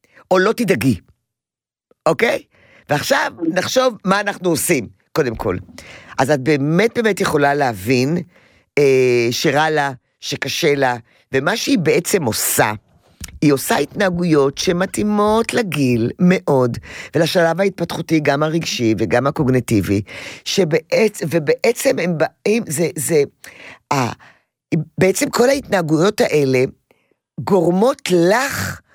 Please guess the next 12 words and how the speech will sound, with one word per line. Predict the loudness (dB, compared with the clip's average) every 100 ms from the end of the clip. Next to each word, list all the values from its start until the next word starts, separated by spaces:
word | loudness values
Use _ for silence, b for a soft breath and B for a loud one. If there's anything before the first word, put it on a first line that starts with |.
| b b
או | 0 2 0 -4
גם | -2 -2 0
לבן-, | 0 2 0 2
לבעלך. | 2 2 2 0 0 -2 -4 -6 B B
מעניין | 2 4 4
אם | 4
היא | 2
עוש-, | 0 0
היא | 0
עושה | 2 0 0
את |
זה | 2